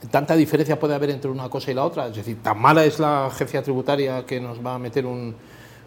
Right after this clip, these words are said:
Un, eh, un rejón por ahí, o es que se hace involuntariamente? Porque ta-, eh, eh, co-,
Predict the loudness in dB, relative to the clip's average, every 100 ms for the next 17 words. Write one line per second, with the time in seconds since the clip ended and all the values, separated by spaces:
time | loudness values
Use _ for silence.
0 | -6 -4 -2 -4 -4 -4 -2 -2 2 2
1 | 4 4 4 4 2 0 -2 -2 -2 -4
2 | -4 -2 -2 0 0 0 0 0 -2 -2
3 | -6 -2 0 0 -2 -6 -12 -14 -12 -6
4 | -2 -2